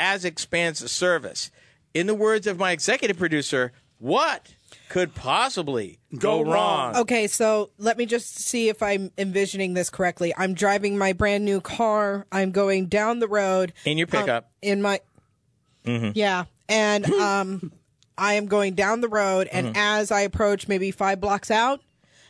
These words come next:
Speaker 3: a McDonald's flashes on my dashboard saying that they've got a special going on right now for double Whoppers.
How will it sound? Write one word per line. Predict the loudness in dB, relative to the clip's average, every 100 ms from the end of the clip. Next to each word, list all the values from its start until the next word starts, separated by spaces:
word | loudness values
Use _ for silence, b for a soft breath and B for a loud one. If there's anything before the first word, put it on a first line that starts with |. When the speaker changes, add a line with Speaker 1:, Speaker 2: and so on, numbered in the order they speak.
| -2
Speaker 3:
a |
McDonald's | 0 2 2 2 2 2 0 -2 -12 -14
flashes | -2 0 2 0 -2
on | 0
my | 2
dashboard | 2 0 0 2 4 4 0 B B B
saying | 0 2 2
that | 2
they've | 2 4
got | 2
a | 2
special | 0 0 0
going | 0 0 0
on | 0 2
right | 0 0
now | 0 0
for | 0
double | 0 0 2
Whoppers. | 2 2 4 4 2 -4